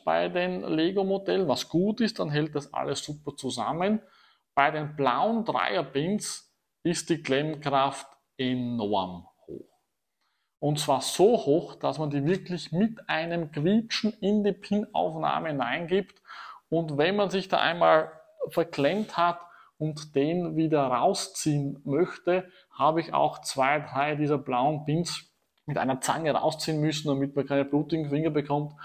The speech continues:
und den auch gleich verbogen, weil man so fest zugreifen muss. Also die blauen Dreierpins, die sind zu hart. Es ist gut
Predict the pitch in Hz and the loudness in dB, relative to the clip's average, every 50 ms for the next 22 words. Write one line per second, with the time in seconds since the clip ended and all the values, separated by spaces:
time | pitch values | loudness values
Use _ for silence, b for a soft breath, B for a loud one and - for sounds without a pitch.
0 | B B B B B 147 151 147 151 147 139 143 147 127 120 131 135 - - - | B B B B B -4 -2 0 0 0 0 0 0 2 2 2 2 0 -2 0
1 | 131 117 117 127 131 131 - - _ _ _ - - - - 110 107 110 101 98 | 2 2 2 2 0 -4 -8 -16 _ _ _ -10 -8 -2 0 2 2 2 0 -2
2 | 95 92 b b b b b - 117 120 117 117 117 - - 123 120 123 - - | -4 -8 b b b b b -6 -4 -2 -2 -2 -4 -2 -2 -2 -2 -2 -2 -2
3 | 117 120 113 - - - - - - 123 113 - 113 101 101 98 - - 95 87 | -2 -2 -2 -6 -12 -18 -20 -12 -8 -6 -4 -4 -4 -4 -4 -6 -10 -14 -14 -14
4 | 85 95 95 - - b b b b b b b - 127 131 131 135 147 135 139 | -12 -10 -10 -12 -12 b b b b b b b 0 0 2 2 0 -2 -2 0
5 | - 123 101 110 180 196 185 147 123 98 143 170 175 170 - 160 160 160 151 - | 0 2 2 2 2 0 0 0 2 2 2 2 0 0 -2 -4 -4 -4 -6 -10
6 | - - _ _ _ _ _ _ _ _ _ _ - 143 139 139 135 135 147 - | -14 -20 _ _ _ _ _ _ _ _ _ _ 0 2 4 4 4 2 0 -4
7 | - - - _ _ _ _ _ _ _ _ _ _ _ - - - - 160 156 | -6 -12 -18 _ _ _ _ _ _ _ _ _ _ _ -10 -6 -4 -2 0 0
8 | 156 143 151 151 - - - 175 185 175 143 156 147 156 190 226 269 - - - | 0 -2 -6 -6 -4 -2 0 2 2 2 2 2 2 2 2 0 0 -2 -6 -18
9 | - - _ _ - - 139 139 143 - - - 180 226 269 269 | -20 -20 _ _ -2 -2 0 0 -2 -2 0 4 4 4 4 4